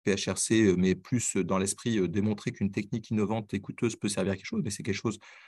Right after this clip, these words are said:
relativement ancien, c'est de dire que dans les cancers du sein métastatiques qui sont censés, euh, être hormonosensibles, est-ce qu'on fait de la chimio ou plutôt de l'hormonothérapie à la première ligne métastatique ? C'est parfois une discussion qui pouvait y avoir, en tout cas il y a un cer-,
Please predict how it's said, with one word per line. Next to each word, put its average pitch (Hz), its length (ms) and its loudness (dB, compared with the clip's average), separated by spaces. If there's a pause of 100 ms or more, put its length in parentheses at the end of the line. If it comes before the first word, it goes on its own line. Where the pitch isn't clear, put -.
(120)
relativement 104 300 0
ancien, 131 200 2
c'est 202 160 0
de 113 80 4
dire 151 220 4
que 120 180 2 (500)
dans 120 80 4
les 113 80 2
cancers 120 320 -2
du 101 80 -6
sein 127 380 2
métastatiques 104 680 -2
qui - 140 -10
sont 107 260 0
censés, 107 540 4
euh, 87 140 4
être - 240 -4
hormonosensibles, 104 840 0
est-ce 101 120 -2
qu'on 107 140 -2
fait - 160 -2
de 120 60 0
la 104 80 2
chimio 120 340 -2
ou 113 60 2
plutôt 117 240 -6
de 107 60 -2
l'hormonothérapie 107 760 0
à - 20 -2
la 95 160 -2 (580)
première 120 320 0
ligne 117 140 -2
métastatique ? 104 800 -4 (360)
C'est - 100 -20 (100)
parfois 120 340 -2
une 110 140 2
discussion 110 600 -4
qui - 200 -8
pouvait 107 260 0
y 104 80 2
avoir, 113 480 2
en 101 60 -8
tout - 140 -20
cas 110 120 -4
il 98 80 -8
y - 20 -8
a 90 60 -6
un 90 40 -8
cer-, - 180 -10